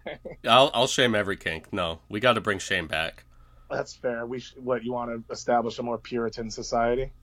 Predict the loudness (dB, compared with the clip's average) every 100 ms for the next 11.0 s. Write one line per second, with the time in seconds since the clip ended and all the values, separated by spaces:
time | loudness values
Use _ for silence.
0 | 0 4 6 6 6 4 4 4 4 4
1 | 6 4 2 0 2 2 2 4 4 4
2 | 2 0 0 2 2 2 0 0 0 0
3 | 0 -2 4 4 4 4 4 4 0 -6
4 | -14 -20 -20 -20 -8 4 4 4 -2 -4
5 | 4 6 8 8 8 6 8 8 8 6
6 | 8 6 8 10 10 8 6 6 2 0
7 | 4 4 6 4 4 2 -2 4 6 6
8 | 4 2 2 2 2 0 0 2 0 0
9 | 0 2 0 -2 0 0 0 -4 -4 2
10 | 2 2 -4 -20 -20 -12 2 4 4